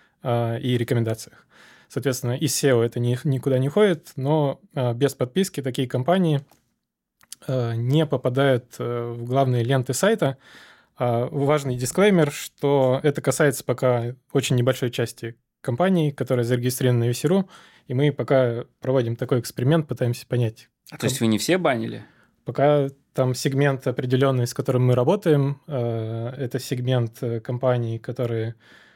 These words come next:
Speaker 1: а, как нам кажется, э, именно зарабатывают на V C R U.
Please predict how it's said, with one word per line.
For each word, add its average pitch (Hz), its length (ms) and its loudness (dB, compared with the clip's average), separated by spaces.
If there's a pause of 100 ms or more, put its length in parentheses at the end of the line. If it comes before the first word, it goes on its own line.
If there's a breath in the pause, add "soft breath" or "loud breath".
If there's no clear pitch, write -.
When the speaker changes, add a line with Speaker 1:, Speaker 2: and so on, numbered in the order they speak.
(260 soft breath)
Speaker 1:
а, 110 560 -6
как - 240 -6
нам 127 220 0
кажется, 113 840 -2
э, 120 360 -8
именно 113 280 -2
зарабатывают 120 580 0
на 120 100 0
V 120 80 -2
C - 160 -2
R 147 60 4
U. 202 260 2